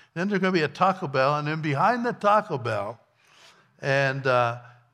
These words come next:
okay, now th-, this is pre-cell days, so we're, okay, pre-cell days, so don't be thinking, well, you can just do that." Uh, so he,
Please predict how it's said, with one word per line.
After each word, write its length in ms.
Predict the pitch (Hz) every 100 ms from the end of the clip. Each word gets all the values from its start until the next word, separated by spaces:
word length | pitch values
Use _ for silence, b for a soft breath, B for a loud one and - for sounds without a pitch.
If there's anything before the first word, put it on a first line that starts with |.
| -
okay, 460 | 151 143 117 101 127
now 140 | 139
th-, 260 | 156 - 143
this 240 | 185 190
is 100 | 160
pre-cell 600 | - - 160 139 151 123
days, 360 | 107 104 85 87
so 260 | - 104
we're, 320 | 104 110 107 110 b b b
okay, 260 | 120 123 107
pre-cell 460 | 139 170 - 120
days, 220 | 98 92
so 180 | 87 - 107 _ b b -
don't 140 | 143
be 120 | 135
thinking, 280 | 120 127 113
well, 100 | 113
you 140 | 107 110
can 220 | 117 107
just 280 | 110 104 113
do 140 | 113
that." 240 | 95 90 - b b b b b
Uh, 380 | - 120 113 107 - - _ _
so 540 | - 180 160 151 139 143 _ _ _ 127
he, 340 | 147 165 165